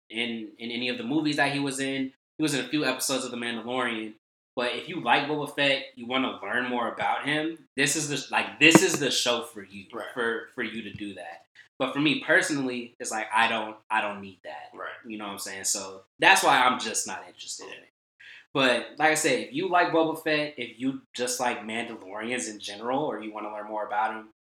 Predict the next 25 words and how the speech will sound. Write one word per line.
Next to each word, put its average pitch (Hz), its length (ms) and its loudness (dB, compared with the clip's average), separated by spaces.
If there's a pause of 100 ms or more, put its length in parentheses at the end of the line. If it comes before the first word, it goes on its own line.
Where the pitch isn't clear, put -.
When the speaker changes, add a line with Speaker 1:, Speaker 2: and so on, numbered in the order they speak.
(400)
Speaker 1:
uh, 104 360 -2 (160)
yeah, 110 220 0 (160)
the, 117 220 -2
the 117 80 -4
show, 160 520 6 (360)
I, 123 340 8
I 123 40 4
don't 127 140 0
see 127 160 -2
anything 117 300 -4
wrong 110 200 2
with 110 100 -8
you 104 60 -14
going 110 240 -4
ahead 110 160 0
and 104 100 -10
watching 135 360 4
it, 123 80 0
enjoying 113 460 -4
it, 110 200 -8 (320)
whatever 120 220 4
the 120 60 2
case 117 280 0
may 107 160 -4
be. 104 380 -8